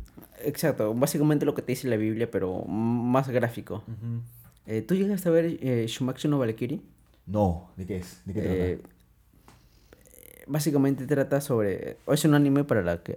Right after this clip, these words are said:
Speaker 1: para las personas que están escuchando en estos momentos. Perdón que hable rápido,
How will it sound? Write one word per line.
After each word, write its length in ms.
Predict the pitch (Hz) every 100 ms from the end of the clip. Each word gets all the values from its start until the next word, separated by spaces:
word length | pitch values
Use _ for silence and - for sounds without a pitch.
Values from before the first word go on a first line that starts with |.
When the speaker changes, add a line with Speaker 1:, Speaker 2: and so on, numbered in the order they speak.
| -
Speaker 1:
para 180 | - 101
las 120 | 107
personas 300 | 101 117 127
que 40 |
están 160 | 117 117
escuchando 300 | 117 110 113
en 60 | 107
estos 180 | 110
momentos. 600 | 110 98 104 113 175 - - _ _ _ _ - - -
Perdón 280 | 107 107 107
que 80 |
hable 240 | 110 107 101
rápido, 500 | 98 95 107 113